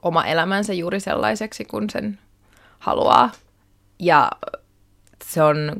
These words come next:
ylipäätänsä tossa teoksessa mulla semmoinen kysymys on se, että voiko ihminen päättää, mitä omaan e-, elämään tulee,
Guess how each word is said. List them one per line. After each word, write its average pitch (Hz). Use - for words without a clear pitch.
ylipäätänsä 156
tossa -
teoksessa 147
mulla 147
semmoinen 147
kysymys 165
on 127
se, 156
että 160
voiko 156
ihminen 156
päättää, -
mitä -
omaan -
e-, -
elämään 156
tulee, 202